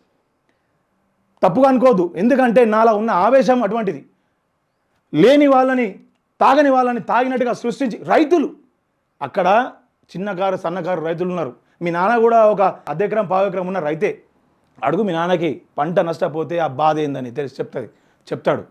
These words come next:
ఆ బాధ ఎట్లుంటుందని చెప్తాడు. ఆరుగాలం కష్టపడి నా పిల్లలకి నోట్లోకి ఒక ముద్ద కూడా తీసుకపోలేకపోతున్నా అని మీ నాన్న పడ్డ కష్టము నువ్వు మీ నాన్నకు అడుగు. అటువంటి రైతులు అక్కడ ఇద్దరు ముగ్గురు ఉంటే పిచ్చిన కొడుకులు అంటావా వాళ్ళని? పిచ్చిన రైతులు అంటావా?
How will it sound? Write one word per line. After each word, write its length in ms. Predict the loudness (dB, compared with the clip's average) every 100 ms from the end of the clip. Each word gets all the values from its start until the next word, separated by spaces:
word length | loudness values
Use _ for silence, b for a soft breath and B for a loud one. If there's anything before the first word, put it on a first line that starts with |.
| _ _ _ _ _ _ _ -6
ఆ 80 | 0
బాధ 240 | 4 4
ఎట్లుంటుందని 420 | 4 0 -2 0
చెప్తాడు. 360 | 0 0 -2 -4 -10 b b 0
ఆరుగాలం 480 | 4 6 6 4 2
కష్టపడి 760 | 0 2 2 4 4 2 -2 _ _ _ _
నా 100 | -2
పిల్లలకి 520 | 0 2 4 4 2 -2
నోట్లోకి 480 | -4 -2 -2 -2
ఒక 140 | -2 -2
ముద్ద 280 | -4 0 2
కూడా 160 | 2
తీసుకపోలేకపోతున్నా 1000 | -2 -4 -4 -2 -2 -2 -2 -4 -4 -4
అని 200 | -4 -4
మీ 100 | -4
నాన్న 220 | -2 0
పడ్డ 160 | 2 2
కష్టము 420 | 0 2 4 4
నువ్వు 360 | 2 -6 -8 -4
మీ 80 |
నాన్నకు 260 | 0 0 2
అడుగు. 280 | 2 2 -2 _ _ _ _ -4
అటువంటి 440 | 0 2 0 -2
రైతులు 420 | 0 0 0 -4 -4
అక్కడ 260 | -4 -6
ఇద్దరు 220 | -6 -4
ముగ్గురు 240 | -6 -6 -6
ఉంటే 480 | -2 -2 -2 -4 _ _ _ _
పిచ్చిన 280 | -2 0 2
కొడుకులు 240 | 2 2 0
అంటావా 260 | 0 0
వాళ్ళని? 300 | 0 0 -4
పిచ్చిన 380 | -8 -6 -2 0
రైతులు 260 | 0 0 -4
అంటావా? 400 | -4 -2 -2